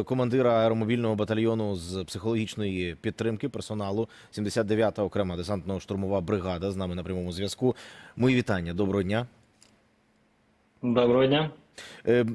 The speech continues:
Speaker 1: ну, почнімо, очевидно, зі збору. Уважний глядач, певно, пересвідчився в тому, що зараз на екрані з'явився код Q R. Е, це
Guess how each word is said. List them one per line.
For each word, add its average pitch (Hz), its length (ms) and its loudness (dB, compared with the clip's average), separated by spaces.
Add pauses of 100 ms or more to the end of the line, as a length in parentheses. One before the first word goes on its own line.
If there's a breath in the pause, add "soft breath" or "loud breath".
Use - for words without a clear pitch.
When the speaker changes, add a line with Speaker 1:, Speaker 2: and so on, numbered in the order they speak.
Speaker 1:
ну, 208 120 4
почнімо, 202 380 2
очевидно, 180 340 4
зі 156 140 4
збору. 175 420 4
Уважний 135 480 4
глядач, 131 360 4
певно, 117 440 2
пересвідчився 110 560 0
в 101 40 -2
тому, 110 220 0
що 110 240 0 (160 loud breath)
зараз 110 260 4
на 110 120 2
екрані 110 320 0
з'явився 110 460 2 (220 loud breath)
код 160 300 2
Q 120 280 6
R. 120 100 -2 (300 loud breath)
Е, 101 380 6 (260)
це 95 240 0